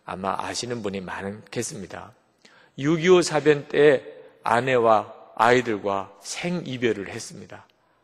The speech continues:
자녀는 다섯이나 있는데, 어, 육이오 전쟁이 나서 군인들을 병원에서 돌보다가 같이 남쪽으로 내려오는 바람에 혼자가 되셨습니다.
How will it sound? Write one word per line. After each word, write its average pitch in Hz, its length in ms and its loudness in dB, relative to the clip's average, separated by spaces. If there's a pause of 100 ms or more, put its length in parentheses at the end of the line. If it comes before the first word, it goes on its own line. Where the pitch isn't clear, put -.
(600)
자녀는 120 600 -4 (360)
다섯이나 107 540 -6
있는데, 98 760 -6 (460)
어, 101 160 -14 (480)
육이오 127 360 0
전쟁이 113 400 -4
나서 101 500 -4 (520)
군인들을 135 960 -2 (240)
병원에서 117 440 -2
돌보다가 104 800 -2 (260)
같이 - 680 -4 (880)
남쪽으로 110 600 -2
내려오는 107 540 0
바람에 95 500 -8 (520)
혼자가 180 340 -2
되셨습니다. - 680 -14